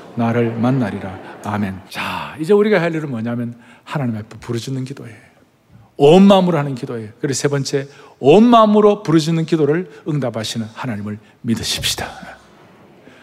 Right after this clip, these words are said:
온 마음으로 부르짖는다.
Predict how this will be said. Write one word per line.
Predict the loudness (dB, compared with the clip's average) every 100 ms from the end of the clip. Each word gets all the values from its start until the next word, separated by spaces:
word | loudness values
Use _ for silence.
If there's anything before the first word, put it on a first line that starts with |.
| -20 2
온 | 6 8 10 10 10 10 10 8
마음으로 | 8 6 6 4 2 0 -10 -20 -20 -2
부르짖는다. | 4 4 4 0 0 -2 -4